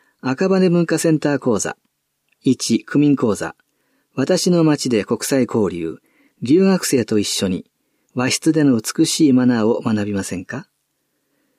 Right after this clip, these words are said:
対象は区内在住、在勤、在学の方。日時、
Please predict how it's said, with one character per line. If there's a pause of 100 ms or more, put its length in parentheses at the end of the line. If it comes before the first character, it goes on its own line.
(280)
対
象
は
区
内
在
住、
在
勤、
在
学
の
方。 (600)
日
時、